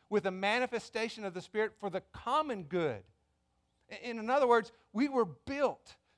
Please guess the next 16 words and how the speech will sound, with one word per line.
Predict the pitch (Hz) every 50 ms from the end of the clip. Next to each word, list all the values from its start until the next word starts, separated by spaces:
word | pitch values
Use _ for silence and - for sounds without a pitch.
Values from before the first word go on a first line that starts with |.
| _ _
to | - 214
live | 190 208 226 240 269 262 214 - - -
in | 214 202
a | 196 196
community | 175 - - 214 190 190 202 220 262 269 277 269 233 233 214 208
of | 196 165
believers | 147 175 175 180 202 233 240 220 160 127 120 104 - - _ _ _ _ _ _
as | - 175 - 147
brothers | 139 131 165 208 214 233 240 247 233 180
and | 190 180
sisters | - - - 214 220 - - 196 175 156
in | 165 147
Christ, | 139 - - 180 180 175 135 113 104 - - _ _ _ _ _ _ _
to | - 175
bring | 147 190 208 196 190
fulfillment | - - 185 165 - _ - 240 262 247 220 175 147 135 -